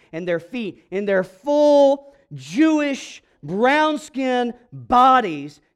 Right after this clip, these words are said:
Jesus invites them to be in his presence, his real, tangible presence.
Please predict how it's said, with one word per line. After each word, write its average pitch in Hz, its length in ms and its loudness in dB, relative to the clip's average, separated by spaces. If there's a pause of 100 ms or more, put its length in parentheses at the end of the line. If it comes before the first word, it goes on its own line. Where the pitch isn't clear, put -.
Jesus 233 560 -4
invites 185 540 -4
them 139 360 -12
to 131 120 -20
be 120 560 -10 (1800)
in 123 100 -18
his 117 100 -18
presence, - 720 -20 (840)
his 123 120 -20
real, 131 400 -18 (880)
tangible 127 580 -20 (960)
presence. 95 300 -20